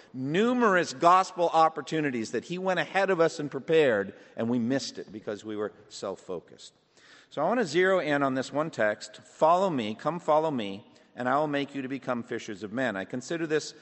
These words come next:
providential, that we're here now in this time in the history of our church, that we get to talk about this now.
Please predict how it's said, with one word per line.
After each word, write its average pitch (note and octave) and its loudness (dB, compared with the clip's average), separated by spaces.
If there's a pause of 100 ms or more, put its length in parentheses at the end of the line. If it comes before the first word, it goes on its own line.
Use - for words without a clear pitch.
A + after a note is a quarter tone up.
(180)
providential, C#3+ 0 (320)
that C#3 -2
we're C3+ -2
here D#3 0
now D3+ 0
in C3 -2
this C3+ -6
time D3 -4
in B2+ -8
the A#2 -8
history C#3 -8
of B2 -4
our B2 -2
church, D3 -6
that G#2 -10
we A#2 -8
get C3 -6
to B2 -18
talk C3+ -2
about A2+ -2
this A2 -2 (320)
now. A2 0